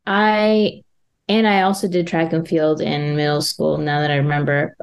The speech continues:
Um, I feel like that was forced on me because my dad wanted me to do sports. I, I was never really a big sports person. Um,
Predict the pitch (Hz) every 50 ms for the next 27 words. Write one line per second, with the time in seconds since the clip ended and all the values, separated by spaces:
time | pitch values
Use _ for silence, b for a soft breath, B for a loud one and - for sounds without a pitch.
0 | - - 190 202 202 202 190 - - 233 233 226 233 302 311 330 311 320 - 254
1 | 226 208 208 202 185 202 - - 175 175 175 170 175 175 156 151 160 160 156 156
2 | 156 156 156 160 156 170 165 156 156 156 160 151 151 156 156 156 156 151 156 156
3 | 156 156 156 156 156 156 156 156 - - - 160 156 151 151 143 143 - - -
4 | B B B B B B B B B B _ _ - 180 190 190 185 - - -
5 | 196 208 208 202 202 202 202 208 208 202 196 190 180 170 180 175 170 175 - -
6 | 170 170 170 170 - - - 196 202 196 - 220 214 208 208 208 214 214 220 220
7 | B B B B _ _ _ _ _ _ - 180 185 185 185 180 175 170 165 165
8 | 156 156 156 147